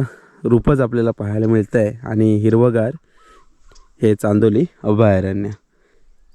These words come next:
हा समोरचा पट्टा दिसतोय ना, हा सातारा, सांगली आणि कोल्हापूरच्या या सगळ्या पर्वतरांगा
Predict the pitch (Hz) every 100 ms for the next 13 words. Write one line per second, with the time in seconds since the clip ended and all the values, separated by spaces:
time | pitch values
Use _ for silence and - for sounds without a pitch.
0 | _ - 120 135 139 156 151 139 151 147
1 | - 151 120 117 120 110 113 120 - -
2 | 110 226 220 139 - 110 113 131 123 123
3 | 180 - - 120 117 117 120 110 147 190
4 | 131 117 107 110 117 113 113 123 120 107
5 | 104